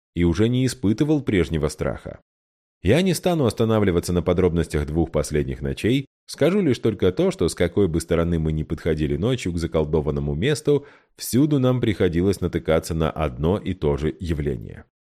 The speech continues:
Казалось, странный скелет и не менее странное живое существо со всех сторон оберегали довольно большое круглое пространство.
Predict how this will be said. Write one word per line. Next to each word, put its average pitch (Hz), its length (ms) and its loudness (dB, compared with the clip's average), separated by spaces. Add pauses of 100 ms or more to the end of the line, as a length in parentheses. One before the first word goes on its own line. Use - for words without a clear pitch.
(360)
Казалось, 90 640 2
странный 87 480 2
скелет 98 560 0
и 90 80 -2
не 90 140 4
менее 85 340 2
странное 76 500 0
живое 80 360 2
существо 82 840 -2
со 90 200 2
всех 147 260 0
сторон 123 420 2
оберегали 95 580 2
довольно 90 580 2
большое 107 520 2
круглое 87 440 0
пространство. 101 920 -4